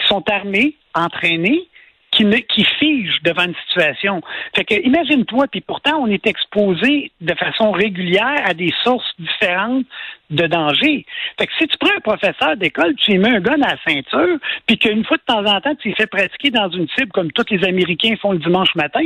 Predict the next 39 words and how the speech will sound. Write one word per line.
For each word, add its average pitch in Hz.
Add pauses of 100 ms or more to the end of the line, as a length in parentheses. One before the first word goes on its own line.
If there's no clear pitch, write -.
là, 320 (500)
euh, 170
OK, 180 (220)
c'est 190
beau 240
une 180 (120)
cible, 269
mais 170
quand 311
tu -
vas 208
être -
face 320
à 208
un 175 (120)
tireur 185
actif 277 (520)
ou 214
une 202 (140)
situation 220
vraiment 196
stressante, 240
tu -
sais 247
pas 392
comment 226
tu -
vas 196
te -
comporter 196
comme 180
individu. 170 (240)
T'as 202
jamais 240
été, -
t'as 180
jamais 208
fait 214 (100)
face 254